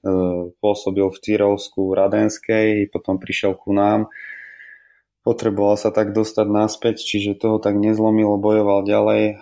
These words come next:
a prišli potom aj akože väčšie výsledky, ako mal, mal, e,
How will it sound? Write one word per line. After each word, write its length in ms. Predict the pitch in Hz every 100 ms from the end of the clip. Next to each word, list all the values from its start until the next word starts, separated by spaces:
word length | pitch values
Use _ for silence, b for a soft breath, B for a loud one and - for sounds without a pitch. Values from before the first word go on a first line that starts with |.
| -
a 260 | 87 90 95
prišli 400 | - 104 - 104
potom 320 | 95 95 95
aj 320 | 95 92 92 95 - _ - _
akože 480 | - - 98 95 92
väčšie 320 | 101 98 107
výsledky, 880 | 101 101 - 101 101 - - 98 95
ako 260 | 92 95 95
mal, 320 | 95 95 95 -
mal, 200 | 92 95 92
e, 80 | 90